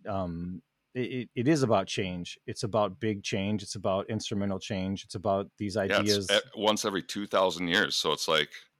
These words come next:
Speaker 1: Y-,
Speaker 2: Yeah,
Speaker 1: yeah.
Speaker 2: huge. It's like we live during interesting times stuff.
Speaker 1: But it, but it's also the same, in the same breath, it's not a, it's, it's not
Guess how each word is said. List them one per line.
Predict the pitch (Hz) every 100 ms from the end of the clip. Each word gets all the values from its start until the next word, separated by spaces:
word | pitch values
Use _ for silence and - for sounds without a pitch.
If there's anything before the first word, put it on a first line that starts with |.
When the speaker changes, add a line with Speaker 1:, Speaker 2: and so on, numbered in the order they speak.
| _ _ -
Speaker 1:
Y-, | 127 117
Speaker 2:
Yeah, | -
Speaker 1:
yeah. | 87 - -
Speaker 2:
huge. | 95 101 92
It's | 95 95
like | 85 - -
we | 87
live | 85 78
during | 80 76
interesting | 78 76 71 80 73
times | 76 85 78
stuff. | - - -
Speaker 1:
But | 156
it, | - _ -
but | 147 135
it's | 127 151
also | 160 156 165
the | 127
same, | - 143 139 143
in | 139 123
the |
same | 110 143 143
breath, | 113 131 151
it's | 113 -
not | 127 147
a, | 113 117
it's, | - -
it's | 131 135
not | 139 147